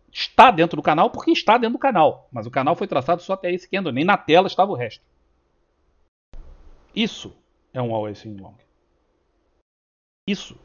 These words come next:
faz com que você queira participar aqui por, por qualquer motivo, meu irmão. Qualquer coisa. Participa. Quando você conseguir traçar um canal assim, desse jeito, tá? Você tem que participar de qualquer jeito.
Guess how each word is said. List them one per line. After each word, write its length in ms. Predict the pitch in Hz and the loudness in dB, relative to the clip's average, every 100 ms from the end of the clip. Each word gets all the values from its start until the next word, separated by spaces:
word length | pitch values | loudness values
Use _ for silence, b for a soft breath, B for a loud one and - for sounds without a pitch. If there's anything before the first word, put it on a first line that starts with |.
| _ | _
faz 240 | _ 127 113 | _ -4 -4
com 100 | 120 | -8
que 100 | 127 | -8
você 200 | 120 135 | -8 -4
queira 200 | 156 131 | -4 -2
participar 420 | 123 127 - 123 | -4 -6 -4 -4
aqui 260 | - 135 | -2 -8
por, 240 | 120 151 143 _ _ | -8 -14 -16 _ _
por 120 | 143 | -16
qualquer 280 | - 135 165 | -8 -4 -2
motivo, 400 | 143 - 160 110 | -2 -2 -2 -2
meu 100 | 101 | -6
irmão. 160 | 107 107 | -8 -8
Qualquer 320 | - 131 180 | -8 -6 -6
coisa. 300 | - 123 117 _ | -4 -6 -6 _
Participa. 640 | 147 - - 131 131 - _ _ _ _ _ _ _ _ _ _ _ _ _ | -8 -8 -10 -10 -10 -20 _ _ _ _ _ _ _ _ _ _ _ _ _
Quando 120 | 127 | -10
você 120 | 123 226 | -4 -2
conseguir 300 | 277 254 254 | -2 -4 -2
traçar 300 | 247 202 226 | -2 0 -2
um 60 | |
canal 280 | 220 190 135 | 0 2 0
assim, 420 | 131 - 135 113 - _ _ _ _ _ _ _ _ _ _ _ _ _ _ _ - | 0 -6 -8 -8 -14 _ _ _ _ _ _ _ _ _ _ _ _ _ _ _ -12
desse 240 | 135 - | -10 -8
jeito, 440 | 107 127 135 - - _ _ _ _ _ _ _ _ _ _ _ _ | -6 -4 -6 -8 -20 _ _ _ _ _ _ _ _ _ _ _ _
tá? 240 | 127 175 - | -6 -6 -8
Você 200 | 127 139 | -10 -6
tem 140 | 185 | -6
que 60 | 208 | -4
participar 380 | 160 - 170 151 | -6 -6 -4 -4
de 60 | |
qualquer 240 | - 135 147 | -4 -8 -8
jeito. 280 | 104 _ | -10 _